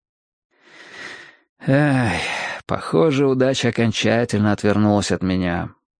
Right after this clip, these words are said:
С горечью подводил я итог событиям минувшего дня.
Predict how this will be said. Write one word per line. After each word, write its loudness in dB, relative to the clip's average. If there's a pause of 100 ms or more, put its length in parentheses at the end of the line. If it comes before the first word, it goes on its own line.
(120)
С 0
горечью 2
подводил 2
я 2
итог -2
событиям 0
минувшего -2
дня. -8